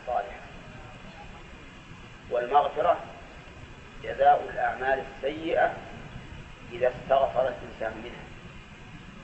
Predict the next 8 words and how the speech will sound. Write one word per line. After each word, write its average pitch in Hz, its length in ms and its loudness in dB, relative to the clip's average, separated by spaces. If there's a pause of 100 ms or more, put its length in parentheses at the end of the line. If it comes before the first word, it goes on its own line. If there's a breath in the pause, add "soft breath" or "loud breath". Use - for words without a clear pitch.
(680)
وذلك 123 340 4
لأن 131 200 0
الإنسان 127 500 2 (1040)
في - 100 0
عمله 139 320 4 (200)
دائر 143 320 8
بين 156 220 4
أمرين: 143 340 6